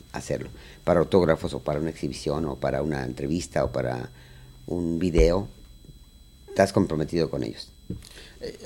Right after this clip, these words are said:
Speaker 2: sí, a lo, a lo que quería llevar, y lo voy a llevar en, en cuestiones de conversaciones, para que la gente entienda de charrería, que se haga más profesional. Por ejemplo, un, una de mis quejas más grandes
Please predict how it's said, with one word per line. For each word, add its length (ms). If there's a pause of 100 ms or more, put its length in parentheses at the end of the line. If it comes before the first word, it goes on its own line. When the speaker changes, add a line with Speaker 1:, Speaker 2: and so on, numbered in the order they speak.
Speaker 2:
sí, 200
a 80
lo, 160
a 60
lo 120
que 140
quería 240
llevar, 300
y 180
lo 180
voy 120
a 40
llevar 160
en, 200
en 160
cuestiones 340
de 60
conversaciones, 540 (420)
para 200
que 100
la 80
gente 220
entienda 340
de 120
charrería, 560 (140)
que 120
se 100
haga 100
más 160
profesional. 420 (100)
Por 120
ejemplo, 380 (320)
un, 260
una 280
de 100
mis 280
quejas 400
más 280
grandes 560